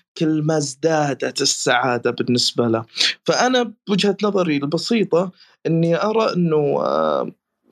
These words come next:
كإضافة للدكتور هاني، كلام الدكتور هاني وللكتاب، إنه مسعاك فيما ينقصك هو راح يكون باعث لك،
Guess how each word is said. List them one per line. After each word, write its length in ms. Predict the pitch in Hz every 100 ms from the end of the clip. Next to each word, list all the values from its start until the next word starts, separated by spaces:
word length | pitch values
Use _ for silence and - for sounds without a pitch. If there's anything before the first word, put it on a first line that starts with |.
| - _ -
كإضافة 540 | 165 160 165 196 170
للدكتور 480 | 143 143 - 147 147
هاني، 320 | 160 190 156
كلام 240 | 151 147 147
الدكتور 380 | 139 - 139 151
هاني 240 | 185 147
وللكتاب، 760 | 131 131 139 - 156 214 196 - - - - -
إنه 280 | 160 165 170
مسعاك 840 | 170 175 175 - 208 277 233 - 147
فيما 480 | 175 240 247 247
ينقصك 840 | 240 233 220 233 226 254 - - _ _ - -
هو 200 | 175 185
راح 200 | 170 -
يكون 300 | 151 165 160
باعث 400 | 156 139 - -
لك، 340 | 131 131 -